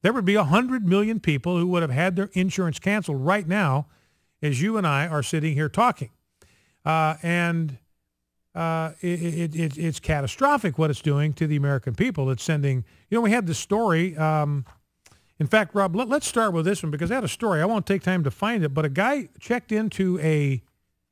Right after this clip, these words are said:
an emergency room with a rash. And eight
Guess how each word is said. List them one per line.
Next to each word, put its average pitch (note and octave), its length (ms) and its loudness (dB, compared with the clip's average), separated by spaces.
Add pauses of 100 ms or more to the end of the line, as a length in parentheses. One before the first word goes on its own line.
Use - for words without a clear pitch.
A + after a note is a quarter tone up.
(100)
an E3 140 2
emergency F#3 680 2
room C3 260 2
with F3+ 160 0
a D#3+ 40 0
rash. E3+ 540 0 (1900)
And D#3 280 2
eight C#4 340 0